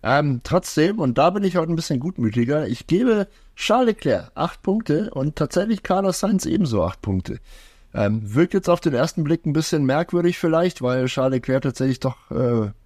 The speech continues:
ja, deutlich weiter vorne platziert ist im Rennen und in der Quali.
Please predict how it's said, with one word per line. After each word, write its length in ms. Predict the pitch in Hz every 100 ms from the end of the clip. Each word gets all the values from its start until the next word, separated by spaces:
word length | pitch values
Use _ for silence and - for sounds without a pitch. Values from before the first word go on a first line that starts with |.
| -
ja, 240 | 98 95 -
deutlich 300 | 113 123 117
weiter 240 | 101 107 107
vorne 360 | - 131 139
platziert 380 | - 98 - 107
ist 100 | 107
im 100 | 104
Rennen 340 | 98 107 135 151 _ _ - _
und 240 | - 202 202
in 120 | 131
der 120 | 101
Quali. 440 | - 95 104 156